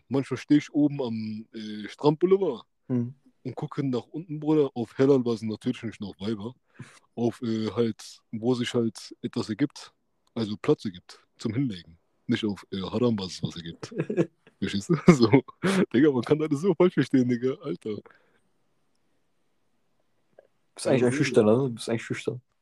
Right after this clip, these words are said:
Speaker 2: Die Apo Red.
Speaker 1: Ja, Digga, ich, ich bin, ich Moslem, Digga. Wie, das ist Haram. Ich bin schüchtern, Digga. Ich, ich würd niemals eine Frau, äh, ansprechen oder anfassen oder sonst irgendwas.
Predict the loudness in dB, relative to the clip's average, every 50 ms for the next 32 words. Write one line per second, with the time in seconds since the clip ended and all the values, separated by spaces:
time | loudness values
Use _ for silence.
0 | _ 0 2 2 2 4 6 6 6 8 8 6 6 6 8 8 8 6 6 2
1 | 2 0 -2 -2 -2 -4 -2 0 0 0 0 0 -4 -4 -2 0 0 0 0 2
2 | 2 2 2 0 -6 -10 -10 -6 -6 -6 -6 -8 -8 -6 -4 -4 -4 -4 -4 -4
3 | -2 0 2 2 0 0 -4 -8 -12 _ -16 -10 -8 0 2 4 4 4 4 2
4 | 0 0 -2 -6 -8 -10 -10 -12 -12 -14 -16 -16 -12 -10 -8 -6 -4 -4 -2 0
5 | 2 4 4 4 4 4 2 2 0 0 0 0 0 -2 _ _ _ -16 -16 -14
6 | -14 -8 -4 -4 -4 -4 -4 -2 -4 -4 -4 -6 -16 -14 _ -10 -8 -8 -6 -4
7 | -4 -4 -2 -4 -4 -4 -4 -4 -4 -6 -8 -10 -12 -18 -20